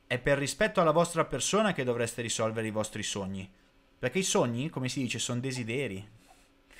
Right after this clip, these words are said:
E quei desideri vanno portati a termine. Prendetela così, è la vostra missione nella vita.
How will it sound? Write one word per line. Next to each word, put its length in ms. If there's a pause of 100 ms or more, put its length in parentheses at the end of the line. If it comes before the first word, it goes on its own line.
(140)
E 120
quei 140
desideri 460
vanno 240
portati 420
a 60
termine. 520 (1500)
Prendetela 480
così, 300
è 60
la 100
vostra 320
missione 400
nella 220
vita. 400